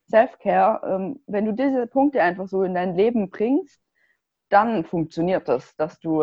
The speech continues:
wirklich irgendwann an dem Punkt bist, wo, wo du einfach zufrieden mit dem bist und wo dein Körper nicht mehr so ein Riesenthema ist und dein Essverhalten. Aber mit Diäten niemals, niemals, kann ich euch sagen. Ich hab genug probiert.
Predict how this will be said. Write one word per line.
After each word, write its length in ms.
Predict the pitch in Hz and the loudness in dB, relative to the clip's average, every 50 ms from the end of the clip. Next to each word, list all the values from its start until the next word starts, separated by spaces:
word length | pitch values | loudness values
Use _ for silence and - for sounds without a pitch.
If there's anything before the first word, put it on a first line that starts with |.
| 143 - - - | 0 -2 -4 -8
wirklich 360 | - 170 170 - - 180 - | -10 -10 -10 -10 -12 -8 -4
irgendwann 720 | - 156 156 160 156 151 - - 160 160 160 151 151 160 _ _ _ _ _ _ - | -2 -2 -2 -2 -6 -8 -8 -6 -6 -4 -4 -4 -6 -8 _ _ _ _ _ _ -12
an 100 | - 165 | -8 -6
dem 100 | 165 156 160 | -6 -6 -4
Punkt 340 | - 220 202 214 190 - - | 0 0 0 0 -2 -6 -4
bist, 220 | 160 160 160 - - 156 | -4 -4 -4 -6 -6 -4
wo, 220 | 160 160 156 - _ | -2 -2 -2 -4 _
wo 100 | - 175 | -14 -14
du 160 | - - 151 | -10 -8 -6
einfach 320 | - - 160 170 - 180 - | -4 -4 -4 -6 -8 -14 -18
zufrieden 480 | - 180 170 - - 226 247 277 226 185 | -16 -18 -18 -16 -10 -8 -8 -4 -4 -2
mit 140 | 165 156 - _ _ _ _ 180 | -4 -4 -6 _ _ _ _ -6
dem 160 | 180 175 165 | -6 -6 -6
bist 200 | 175 202 - - | -8 -8 -8 -8
und 120 | 175 170 | -8 -6
wo 60 | 165 170 | -4 -4
dein 180 | 170 170 160 | -4 -4 -6
Körper 320 | - 196 180 175 - 180 175 | -6 -8 -8 -6 -4 -4 -4
nicht 240 | 208 233 _ - | -6 -8 _ -8
mehr 160 | 226 208 202 185 | -6 -6 -4 -4
so 60 | 190 | -6
ein 80 | 190 | -6
Riesenthema 580 | 180 208 202 208 180 - - 220 214 196 170 139 | -6 -6 -6 -8 -8 -8 -6 -4 -4 -2 -2 -4
ist 140 | - - - | -4 -4 -6
und 80 | 156 | -6
dein 120 | 156 151 - | -6 -6 -6
Essverhalten. 520 | - 180 185 - 170 165 156 - - 202 _ _ _ _ _ | -8 -10 -10 -6 -4 -4 -2 -4 -4 -10 _ _ _ _ _
Aber 280 | - 160 170 170 156 - _ _ _ - | -2 -2 0 0 -2 -4 _ _ _ -10
mit 220 | 165 190 185 - | -8 -8 -8 -4
Diäten 480 | 175 220 254 262 - 247 233 240 220 - _ - | -2 0 0 0 2 0 -2 -2 -4 -6 _ -4
niemals, 500 | 185 196 180 151 143 - - _ _ _ _ _ | -2 -2 -2 -2 -4 -6 -8 _ _ _ _ _
niemals, 640 | - 185 220 247 254 233 170 147 156 151 156 - _ _ _ _ _ - | -2 2 4 4 4 4 2 0 -2 -2 -4 -6 _ _ _ _ _ -10
kann 180 | - 190 190 | -6 -6 -6
ich 100 | 185 - | -4 -2
euch 200 | - 170 180 - | -2 -2 -2 2
sagen. 340 | - 170 170 151 - 185 - | 2 2 2 2 0 -4 -6
Ich 140 | - 175 - | -6 -2 0
hab 140 | 196 185 - | 0 0 0
genug 260 | - 220 214 202 208 | 2 0 0 0 0
probiert. 500 | - - 190 185 180 180 170 180 - - | -4 -4 -4 -2 -2 -2 -2 -2 -4 -8